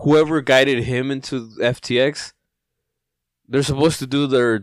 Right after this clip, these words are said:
due diligence and find out, okay, w-, I'm gonna put a hundred million here.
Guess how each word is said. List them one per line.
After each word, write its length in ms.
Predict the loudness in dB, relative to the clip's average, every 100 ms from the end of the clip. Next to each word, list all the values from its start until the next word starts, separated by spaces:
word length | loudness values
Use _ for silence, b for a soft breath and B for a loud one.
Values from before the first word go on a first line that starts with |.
| -6
due 160 | -4 -2
diligence 960 | 0 2 2 0 -4 -4 -8 -12 -16 _
and 120 | -10
find 220 | -4 -2 2
out, 400 | 2 2 -2 -10 -6
okay, 240 | -2 0
w-, 260 | -2 -4 -10 _ -8
I'm 80 | -4
gonna 120 | -2
put 200 | 0 0
a 60 | 2
hundred 220 | 0 -2
million 280 | -2 -2 -2
here. 340 | -2 -2 -4